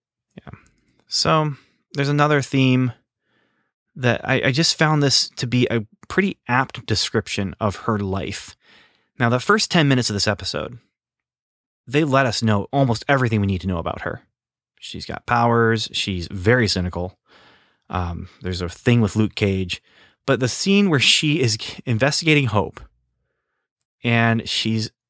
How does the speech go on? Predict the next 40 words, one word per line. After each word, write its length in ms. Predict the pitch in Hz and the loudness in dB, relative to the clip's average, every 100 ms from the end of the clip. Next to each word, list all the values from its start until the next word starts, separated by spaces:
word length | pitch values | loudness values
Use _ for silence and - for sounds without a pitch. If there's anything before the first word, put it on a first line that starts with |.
| - | -2
no, 240 | 147 135 101 | 2 2 2
no, 260 | 127 98 | 0 0
she's 200 | 101 131 | -4 -2
gonna 60 | 113 | 0
serve 180 | - 110 | 0 0
the 80 | |
papers, 420 | 107 107 82 - - | 0 0 -2 -12 -8
and 120 | 127 104 | -4 -2
she's 400 | 110 101 - - | 0 -2 -4 -4
sitting 420 | - 139 139 143 | 0 2 2 2
on 80 | 139 | 0
the 40 | |
toilet, 440 | - 90 78 - _ _ _ _ _ _ _ _ _ _ - | -2 -4 -6 -12 _ _ _ _ _ _ _ _ _ _ -4
lying 720 | 113 135 170 123 95 104 127 _ _ _ _ _ _ _ _ _ _ _ _ - | 2 4 4 2 0 -4 -10 _ _ _ _ _ _ _ _ _ _ _ _ -20
for 440 | - - 185 156 | -6 0 4 4
a 60 | 127 | 2
client, 600 | - 131 90 69 - - _ _ _ _ _ _ _ _ _ - | 0 -2 -2 -4 -12 -16 _ _ _ _ _ _ _ _ _ -6
you 140 | 123 | -2
know, 240 | 101 98 - _ _ _ - | -2 -2 -8 _ _ _ -8
but 160 | 120 110 | -4 2
lying 480 | 113 127 127 123 104 | 4 4 4 2 2
and, 180 | 107 | -2
and 320 | 101 107 101 104 _ _ - | -2 -4 -6 -10 _ _ -6
faking 420 | - 123 120 123 | 0 2 2 0
that 100 | 113 | 0
she's 200 | - 110 | 0 0
someone 400 | - 113 113 113 | 2 2 2 2
that 140 | 104 | 0
the 140 | - 95 | -2 -4
person 340 | - 113 113 | -2 -2 -2
she's 180 | 104 107 | -4 -4
talking 340 | - 107 110 | 0 0 0
to 140 | 101 107 | 0 0
on 100 | 101 | 2
the 80 | 98 | 0
other 140 | 95 | 0
end 100 | 98 | -4
of 60 | 92 | -6
the 60 | |
phone 320 | 95 107 95 | -6 -2 -2